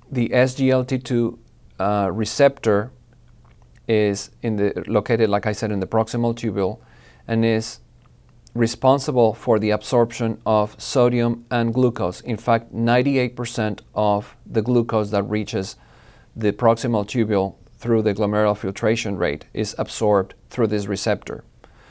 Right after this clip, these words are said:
This is what we call a secondary active transport receptor. It uses the energy from the A T P, from the sodium potassium A T P As,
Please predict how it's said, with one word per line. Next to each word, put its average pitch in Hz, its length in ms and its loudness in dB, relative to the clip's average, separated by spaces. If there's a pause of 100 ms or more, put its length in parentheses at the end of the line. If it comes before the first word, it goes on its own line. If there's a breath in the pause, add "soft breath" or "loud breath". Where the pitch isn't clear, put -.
(320 soft breath)
This 139 160 2
is 147 120 2
what 127 100 4
we 117 100 2
call 117 280 2
a 92 60 2
secondary 117 760 0
active 113 420 2
transport 107 600 -2
receptor. 90 580 -4 (420 soft breath)
It 113 140 0
uses 131 440 2
the 120 240 2
energy 123 420 0
from 107 240 -2
the 101 180 -2
A 123 200 0
T 123 180 -4
P, 113 400 -4 (380 soft breath)
from 117 340 2
the 107 120 0
sodium 117 420 0
potassium 110 600 -2
A 120 140 2
T 120 160 -2
P 110 200 -2
As, 101 400 0